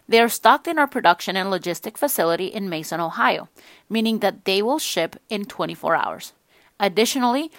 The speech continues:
they're stocked globally and available to dispatch within twenty-four hours,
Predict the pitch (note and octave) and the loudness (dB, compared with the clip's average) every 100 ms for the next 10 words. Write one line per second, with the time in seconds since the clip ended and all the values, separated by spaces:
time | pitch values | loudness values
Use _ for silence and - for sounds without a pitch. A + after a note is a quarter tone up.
0 | - - G#3+ A3 - C#4+ - - F#3 E3+ | -14 2 2 4 4 4 4 -2 0 0
1 | D3 D#3+ - G3+ G3 A3 B3 C#4+ D4+ - | -4 -8 -8 -4 -2 0 2 2 0 -4
2 | A3+ A3+ - F3 G3+ - F3 F3 E3+ - | -4 -4 0 2 2 -4 -8 -8 -10 -4
3 | G#3 A3 B3 A3 - D3 F#3+ - | -4 -2 4 6 6 0 -12 -18